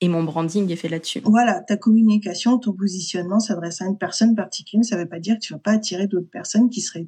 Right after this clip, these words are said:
Speaker 2: intéressées par ce que tu fais. Voilà, c'est exactement ça. <laughs>
Speaker 1: Mais c'est vrai que c'est pas facile quand on commence. Euh, je trouve que cette idée de justement se nicher, euh, se
Speaker 2: Voilà.
Speaker 1: positionner sur un créneau très précis, c'est vrai qu'on a cette tendance à se dire, «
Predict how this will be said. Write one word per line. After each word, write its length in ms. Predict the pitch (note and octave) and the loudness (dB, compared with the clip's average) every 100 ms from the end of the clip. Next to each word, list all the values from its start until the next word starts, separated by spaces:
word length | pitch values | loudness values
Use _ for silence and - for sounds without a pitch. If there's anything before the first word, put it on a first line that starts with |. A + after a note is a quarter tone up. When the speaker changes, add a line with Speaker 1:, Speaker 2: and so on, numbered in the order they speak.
| - | -4
Speaker 2:
intéressées 520 | G3 - E3+ F3 B3 | -4 -4 -6 -4 -4
par 180 | C4 B3+ | -2 -2
ce 80 | - | -4
que 100 | G#3 | -8
tu 160 | - G#3 | -6 -6
fais. 160 | - - - - | -6 -8 -10 -6
Voilà, 140 | F3 | -4
c'est 140 | E3+ F3 | -4 -6
exactement 480 | F3+ F#3+ - F3+ G3 | -4 -4 -2 -2 -2
ça. 160 | - - - - | -4 -6 -8 0
<laughs> 400 | A3 B3+ B3+ - | 2 2 0 0
Speaker 1:
Mais 120 | G3 | 0
c'est 160 | G#3 A#3 | 2 0
vrai 180 | A3+ C#4+ | 2 0
que 60 | |
c'est 160 | - F#3+ | 0 0
pas 160 | G#3+ | 0
facile 480 | A3+ G3+ G3 - F#3+ | 0 -2 -2 -4 -4
quand 240 | F#3 E3 F3+ | -4 -4 -4
on 40 | |
commence. 600 | E3+ F#3 F#3+ A3+ A#3+ - | 0 2 4 2 0 -4
Euh, 440 | F#3 E3 D#3+ D#3 D#3+ | 0 2 2 0 -2
je 40 | |
trouve 220 | - G3+ | -4 -4
que 100 | F#3+ | -2
cette 280 | E3+ F#3+ F3+ | 0 -2 0
idée 240 | F#3+ A3 A3 | 0 2 2
de 120 | F3 | 0
justement 480 | F3 - F#3+ G3+ G#3+ | -4 -2 0 2 0
se 220 | - E3 | -2 -2
nicher, 720 | E3 F#3 G#3 G3+ - A3+ A3+ A3 - - | 2 4 4 2 0 2 0 -4 -18 -10
euh, 80 | - | -2
se 100 | D#3+ F#3 | 0 2
Speaker 2:
Voilà. 160 | G#3 G#3 | 4 4
Speaker 1:
positionner 380 | G3 G3+ G#3 | 2 2 2
sur 180 | G#3+ F#3+ | 0 0
un 100 | E3 | -2
créneau 280 | E3 F#3 F#3+ | 0 0 0
très 160 | F#3+ G#3 | -2 -4
précis, 360 | G#3 F#3+ - | -2 -2 -2
c'est 140 | A#3+ F3+ | -2 0
vrai 160 | F#3+ | 0
qu'on 180 | A3 F3 | -2 -2
a 100 | G3 | -2
cette 240 | A3 F#3 - | -2 -4 -2
tendance 400 | F#3 F#3 A3 A3+ | 0 0 0 0
à 60 | |
se 140 | F#3 F#3+ | 0 0
dire, « 400 | E3+ F#3 A3+ | 0 2 0